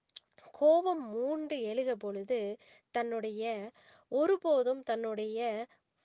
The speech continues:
தொனியை கூட அவர்கள் மாற்றினது கிடையாதாம்.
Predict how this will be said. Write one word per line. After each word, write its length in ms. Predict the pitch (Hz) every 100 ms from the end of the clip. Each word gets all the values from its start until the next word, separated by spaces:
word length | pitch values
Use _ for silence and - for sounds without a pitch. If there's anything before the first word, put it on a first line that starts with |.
| _ -
தொனியை 460 | 285 294 339 359 302
கூட 300 | - 254 247
அவர்கள் 540 | 226 196 202 247 220 233 _ 214
மாற்றினது 480 | 214 - 220 208 190 190
கிடையாதாம். 480 | 185 175 175 175